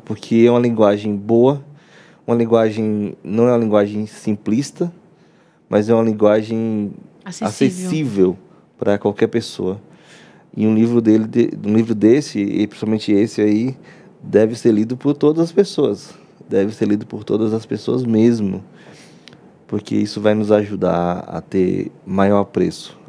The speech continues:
Speaker 1: às Sagradas Escrituras.
Speaker 2: Uhum.
Speaker 1: Isso vai nos ajudar a ter o maior cuidado quando estamos, é, manuseando ela na nossa vida, com os nossos amigos, apontando, é, algumas verdades pra as pessoas.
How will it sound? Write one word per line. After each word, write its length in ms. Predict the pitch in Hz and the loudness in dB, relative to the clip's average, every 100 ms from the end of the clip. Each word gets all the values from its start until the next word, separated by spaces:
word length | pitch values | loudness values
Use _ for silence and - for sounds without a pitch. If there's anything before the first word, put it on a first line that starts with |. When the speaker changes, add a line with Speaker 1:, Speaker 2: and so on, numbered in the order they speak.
| - | -16
Speaker 1:
às 120 | 92 | -4
Sagradas 380 | 98 90 85 85 | 0 2 0 -4
Escrituras. 680 | - 92 - 87 - - - | -12 -12 -8 -10 -10 -14 -6
Speaker 2:
Uhum. 400 | 208 196 190 185 | -4 -2 -4 -6
Speaker 1:
Isso 160 | 196 - | -10 -4
vai 120 | 98 | -2
nos 140 | 104 104 | 0 0
ajudar 480 | 104 107 92 90 90 - - _ - | 0 0 -2 -2 -6 -18 -20 _ -8
a 100 | 95 | -4
ter 220 | - 98 | 0 2
o 40 | |
maior 180 | 101 98 | 4 2
cuidado 540 | - 123 104 95 92 92 | 2 2 2 2 0 -4
quando 220 | 95 92 | -6 -6
estamos, 580 | 92 95 95 92 92 - | -4 -4 -2 -4 -10 -16
é, 280 | - 90 90 | -10 -4 -2
manuseando 720 | 95 101 104 101 104 104 104 | 2 2 2 2 2 2 4
ela 240 | 92 92 95 | 4 4 2
na 160 | 92 | -2
nossa 300 | 92 95 - | -4 -2 -2
vida, 420 | 95 92 98 90 90 - - _ _ _ | -2 -2 -2 -4 -6 -18 -20 _ _ _
com 120 | 104 | -2
os 100 | 98 | 2
nossos 280 | 101 104 - | 2 0 2
amigos, 680 | 110 98 95 98 92 - - - - | 0 0 -4 -4 -10 -14 -20 -20 -16
apontando, 760 | - 110 104 - 123 131 104 95 - - _ - | -4 -2 -2 0 0 2 -2 -6 -18 -20 _ -2
é, 320 | 98 101 98 | 2 4 4
algumas 340 | 101 101 107 | 2 0 0
verdades 540 | 107 107 101 101 113 - | 0 0 2 0 0 -4
pra 400 | 107 104 104 - | 0 0 0 -2
as 80 | - | -4
pessoas. 640 | 123 120 113 104 - - | -8 -8 -6 -6 -6 -16